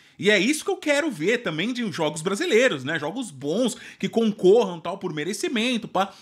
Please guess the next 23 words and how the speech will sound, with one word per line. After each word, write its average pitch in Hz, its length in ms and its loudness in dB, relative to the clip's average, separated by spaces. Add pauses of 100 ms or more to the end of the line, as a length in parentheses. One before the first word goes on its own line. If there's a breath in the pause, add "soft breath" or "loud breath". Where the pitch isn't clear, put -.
(220 loud breath)
E 349 360 -2
foi 285 180 0
o 277 60 0
que 269 60 -2
aconteceu 247 480 -2
com 233 220 0
o 214 40 -2
Kong. 196 300 2 (400 loud breath)
Ele, 202 380 2 (180)
né, 160 340 -4
entrou 165 380 0
como, 147 680 0 (540)
ah, 123 800 0
um 147 80 0
candidato 185 640 0 (260 soft breath)
e 311 160 2
hoje 233 300 4
ele 240 140 0
levou 202 500 0 (180 loud breath)
o 190 80 -2
maior 202 840 2
prêmio 175 560 0
do 143 440 0